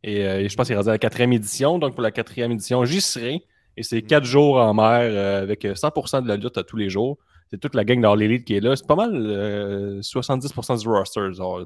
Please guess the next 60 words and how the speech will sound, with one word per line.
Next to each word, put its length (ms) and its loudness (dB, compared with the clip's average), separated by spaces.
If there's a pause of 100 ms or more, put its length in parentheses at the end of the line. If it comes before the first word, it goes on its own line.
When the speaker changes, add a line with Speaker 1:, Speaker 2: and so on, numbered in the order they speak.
Speaker 1:
tout 140 -10
G 260 -4
A 360 -2
As, 180 -18 (520)
euh, 520 -6 (520)
toute 120 -12
la 60 -2
gang 200 -2
Jericho 340 -4
est 80 -6
là. 400 4 (380)
Et 100 -6
ils 80 -4
ont, 120 -2
ils 100 -2
annoncent 280 0
des, 280 0
encore 360 4
des 160 4
noms 260 4
jusqu'à 140 -4
aujourd'hui. 600 -2
Tu 60 -20 (160)
sais, 120 -4
les, 240 0
les 120 0
vrais 160 2
savaient 300 0
que 60 -4
Matt 160 0
Cardona 400 0
serait 180 -4
pas 120 -2
au 60 0
Rumble 400 0
parce 160 -2
qu'il 160 -6
est 60 -4
sur 160 -4
la 120 -4
croisière. 600 -2
Il 80 -4
va 80 -4
même 180 -4
faire 140 0
un 100 -2
podcast 680 -2
sur 240 0
les 100 2
deathmatchs 460 2
pour 80 -10
parler 140 0
de 40 -16
ses 140 -6
expériences 340 -2
de 60 -2
deathmatch 340 0
avec 240 0
Nick 260 -4
Gage. 440 -4